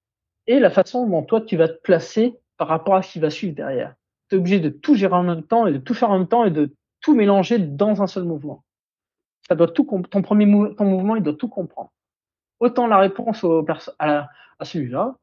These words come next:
soit tu l'éloignes pour revenir sur, pour aller couper l'autre et puis revenir sur lui, soit tu le coupes, tu le coupes, mais tu te places pour, pour le couper, puis après aller chercher l'autre qui arrive derrière ou sur le côté, parce qu'en faisant comme ça, comme ça, tu sens que, intuitivement, tu sens que ça va faire tac, tac, tac,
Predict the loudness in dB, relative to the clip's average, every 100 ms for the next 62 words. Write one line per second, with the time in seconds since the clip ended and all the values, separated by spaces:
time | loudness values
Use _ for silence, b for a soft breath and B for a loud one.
0 | _ 0 2 2 4 4 4 2 0 0
1 | 0 0 0 0 -4 -10 -2 0 0 -4
2 | 0 4 4 2 -2 -2 -4 -6 -6 -6
3 | -4 -2 0 -2 -4 -6 -6 -2 0 -2
4 | B B B B _ -6 -2 0 0 4
5 | 2 4 0 2 0 4 2 2 2 2
6 | 2 2 2 0 0 0 0 0 -4 -2
7 | 0 0 0 -2 0 0 0 2 0 -2
8 | -8 -4 -2 -2 -4 -10 -4 -4 -4 -6
9 | -8 -6 -6 -8 -8 -8 -8 -8 -10 _
10 | -14 -10 -6 0 2 2 -2 -2 -2 -2
11 | -8 -10 b b -10 -6 0 2 2 -2